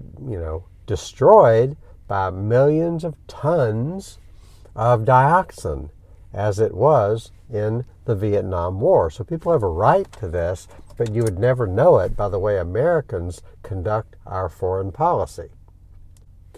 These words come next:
But I digress.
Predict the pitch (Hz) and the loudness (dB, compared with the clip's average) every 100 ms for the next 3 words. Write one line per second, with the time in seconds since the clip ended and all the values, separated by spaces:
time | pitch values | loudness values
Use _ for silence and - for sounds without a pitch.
0 | - - - - - - 98 127 156 185 | -20 -20 -20 -20 -20 -12 0 6 6 6
1 | 156 143 127 113 113 95 117 131 - - | 4 4 4 2 0 0 0 0 -4 -10
2 | - | -20